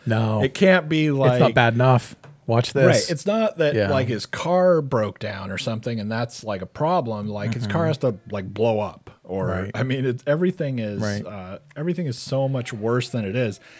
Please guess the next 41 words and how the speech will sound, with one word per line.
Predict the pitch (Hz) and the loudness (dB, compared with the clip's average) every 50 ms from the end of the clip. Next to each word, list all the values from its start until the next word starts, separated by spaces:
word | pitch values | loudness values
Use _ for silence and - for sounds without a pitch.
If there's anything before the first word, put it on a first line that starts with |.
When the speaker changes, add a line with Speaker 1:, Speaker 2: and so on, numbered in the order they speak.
| - - - - - - - - - _ _ | -20 -20 -20 -20 -20 -20 -20 -20 -20 _ _
Speaker 2:
I'm | 143 160 170 170 156 | 0 0 0 2 0
surprised, | - - 165 143 123 - - 214 277 302 285 226 120 101 - 110 | 0 0 -2 -2 -2 -2 -2 0 0 0 0 -2 -4 -4 -6 -8
actually, | 98 95 95 - - - 104 104 98 95 | -8 -8 -8 -8 -6 -6 -4 -4 -4 -4
that | 95 95 - - | -6 -6 -6 -6
those | 104 90 90 - | -6 -6 -6 -8
kids | - - - 165 196 156 101 92 - - | -12 -6 -4 -2 0 -2 -2 -4 -10 -12
didn't | - - 107 98 98 95 - _ _ - | -10 -8 -8 -8 -8 -10 -14 _ _ -8
have | - 117 107 98 | -4 -2 -2 -2
him | 95 92 | -4 -10
in | 85 | -12
the | 85 | -14
hospital | - - 98 107 131 139 - - 101 90 85 87 | -12 -10 -6 -4 -4 -4 -6 -6 -10 -10 -10 -10
for, | - - 85 | -12 -14 -14
like, | 85 85 85 82 | -14 -14 -16 -16
a | - | -16
few | - - 92 85 | -12 -8 -8 -8
months, | 85 101 87 82 80 73 76 - - - - | -8 -10 -14 -14 -16 -16 -14 -14 -14 -12 -12
like, | - 87 92 - | -10 -4 -2 2
Speaker 1:
Yeah. | 120 127 | 2 2
Speaker 2:
be, | 123 120 117 113 113 - | 2 2 0 -4 -4 -2
a-, | 113 120 120 113 117 113 | -2 0 2 0 0 -2
a-, | 107 - 104 | -2 -4 -4
and, | 95 95 92 | -4 -2 -2
like, | 90 92 90 87 95 | -4 -4 -4 -6 -6
really | 101 117 131 143 160 165 147 120 101 92 90 85 87 95 - | -4 -2 2 2 4 4 4 2 0 -2 -6 -8 -8 -2 0
Speaker 1:
Right. | 110 113 107 | 0 2 2
Speaker 2:
let | 92 | 0
him | 92 92 92 | -2 -6 -8
get | 87 95 95 - - | -8 -8 -10 -8 -10
beat | 92 85 85 | -12 -12 -12
up. | 85 - - _ _ _ | -14 -18 -18 _ _ _
Speaker 1:
Right. | - 101 101 104 - - _ _ _ _ _ _ _ _ _ _ _ _ - | -4 -4 -4 -4 -8 -10 _ _ _ _ _ _ _ _ _ _ _ _ -2
Speaker 2:
Anyway. | 123 117 92 85 85 - - _ - | -2 -2 -2 -4 -10 -16 -20 _ 4
Speaker 1:
There's, | 240 247 190 - | 4 4 4 2
there's | - - 226 214 208 | 0 2 2 4 4
a | 208 | 2
couple | - - 262 - 233 185 | 2 2 0 2 2 2
other | 165 160 160 143 | 4 6 6 4
things | - - 151 139 139 127 120 | 4 2 0 2 2 2 0
that | 147 131 | -2 -2
were | 127 127 120 120 113 110 110 110 - | 0 2 2 4 4 2 0 -2 -6